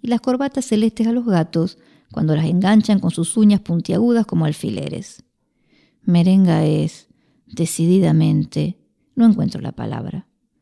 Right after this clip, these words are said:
Le das la mano, te agarra el codo. No sé si interpretan lo que les quiero significar. Pero no hay mal que por bien no venga. Si no fuera por los moños rosados y las corbatas celestes, yo no podría reconocer a los recién nacidos.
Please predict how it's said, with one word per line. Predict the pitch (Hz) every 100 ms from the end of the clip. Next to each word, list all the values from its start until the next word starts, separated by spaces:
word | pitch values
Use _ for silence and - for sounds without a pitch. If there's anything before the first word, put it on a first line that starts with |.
| _
Le | 247 262
das | 302
la | 254
mano, | 240 311 311 302 _
te | -
agarra | 170 180 180
el | 170
codo. | - 131 - 190 - _ _ -
No | 160
sé | 175
si | 165
interpretan | 160 151 143 - 175 156
lo | 156
que | -
les | 143
quiero | - 160 151
significar. | 151 147 143 135 - - - _ _ _ _ _ _ _ _ -
Pero | 302 285 269 269 269 _ _ _
no | 277
hay | 294
mal | 254 240
que | 240 220
por | 185
bien | 190 196
no | 180 165
venga. | 135 127 135 123 170 _ _ _ _
Si | - 285
no | 349
fuera | 285 277
por | 247 180
los | 170
moños | 202 240 220
rosados | 165 - 156 151 147
y |
las | 147 143
corbatas | 190 208 226 214
celestes, | - 160 269 262 - 160 - _ _
yo | - 269
no | 320 -
podría | 262 240 226
reconocer | 180 170 165 165 - 175
a |
los | 160 160
recién | 151 165 175
nacidos. | 170 - 139 117 - 180 -